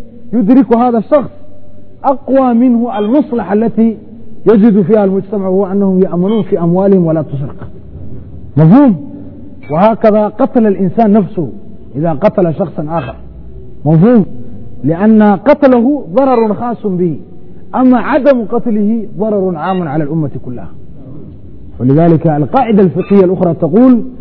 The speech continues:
"يتحمل الضرر الخاص لدفع الضرر العام". مفهوم؟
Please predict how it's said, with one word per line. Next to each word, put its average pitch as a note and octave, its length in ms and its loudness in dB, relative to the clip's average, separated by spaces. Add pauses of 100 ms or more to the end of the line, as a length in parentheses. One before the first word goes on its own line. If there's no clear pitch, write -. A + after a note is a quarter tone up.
(280)
"يتحمل F#3+ 800 4
الضرر E3+ 580 2
الخاص F#3 720 2 (1000)
لدفع C3+ 600 0
الضرر C#3+ 480 2
العام". A#2 340 -4 (1300)
مفهوم؟ D#3+ 400 4